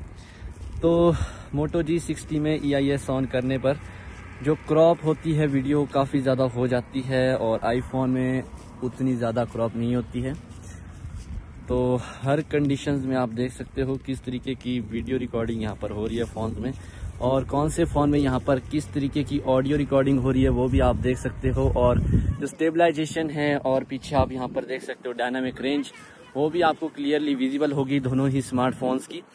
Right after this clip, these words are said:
तो फ्रंट कैमरा भी यहाँ पर काफ़ी अच्छा है दोनों ही फ़ोन का अपने प्राइस रेंज पर, मैं तो ये बोलूँगा।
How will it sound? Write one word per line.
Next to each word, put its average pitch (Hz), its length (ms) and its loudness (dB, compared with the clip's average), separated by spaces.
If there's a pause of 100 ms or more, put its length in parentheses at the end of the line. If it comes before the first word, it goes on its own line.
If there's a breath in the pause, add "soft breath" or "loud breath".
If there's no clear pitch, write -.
(640 loud breath)
तो 165 80 2 (220)
फ्रंट 180 600 -4
कैमरा 202 340 0
भी 185 120 -2
यहाँ 160 140 0
पर 160 180 0
काफ़ी 139 440 -2
अच्छा 135 300 -4
है 135 200 -2
दोनों 135 320 -4
ही 180 160 -4
फ़ोन 160 320 4
का 156 60 4
अपने 143 260 0
प्राइस 143 280 4
रेंज 139 240 2
पर, 131 180 0
मैं 127 120 0
तो 127 120 -4
ये 123 180 2
बोलूँगा। 135 360 2